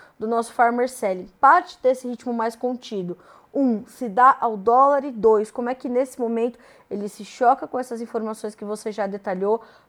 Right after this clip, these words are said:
pra gente formar preços e, claro, negócios aqui no Brasil?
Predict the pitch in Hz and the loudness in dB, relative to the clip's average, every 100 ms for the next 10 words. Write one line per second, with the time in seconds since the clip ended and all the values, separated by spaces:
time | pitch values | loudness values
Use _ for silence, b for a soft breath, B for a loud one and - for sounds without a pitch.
0 | _ 226 220 226 233 - 233 214 - 202 | _ 2 2 0 -8 -6 -6 -6 -6 -6
1 | 208 214 202 - - 240 240 - 202 208 | -6 -14 -16 -20 -8 -8 -6 -2 2 2
2 | 226 202 202 196 196 202 202 202 190 190 | 0 -6 0 -2 -2 -14 -14 -12 -8 -8
3 | 180 | -10